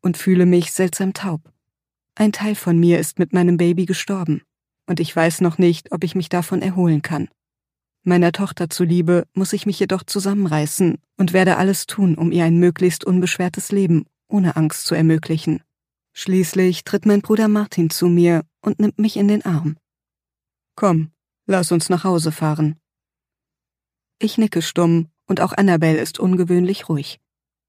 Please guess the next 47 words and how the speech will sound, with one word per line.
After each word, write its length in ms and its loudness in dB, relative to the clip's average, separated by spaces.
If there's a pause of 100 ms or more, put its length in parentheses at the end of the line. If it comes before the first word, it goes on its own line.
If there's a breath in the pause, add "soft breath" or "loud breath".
Erst 300 -2
vor 120 0
einer 280 4
Woche 360 2
sind 220 0
wir 100 2
mitten 260 0
in 120 0
der 100 0
Nacht 400 -2
aus 120 -8
unserem 300 -4
Zuhause 440 -4
geflohen 520 0 (140)
und 220 -2
wohnen 420 4
nun 320 4 (120)
bei 120 2
Martin 420 0
im 160 2
Literary 540 0
Passion. 440 -8 (400)
Ich 180 -10
war 100 0
mehr 200 2
als 180 -2
erstaunt, 520 -4
als 220 -6
Martin 320 0
mich 100 -2
den 160 -2
anderen 340 0
vorstellte. 680 -4 (720)
So 260 -2
viele 320 2
verschiedene 560 -2
Wesen 340 2
aus 120 -6
der 120 -8
Schattenwelt 680 -2
leben 220 0
friedlich 480 -6
an 80 0
diesem 260 0
ungewöhnlichen 800 0
Ort 240 -8
zusammen. 460 -4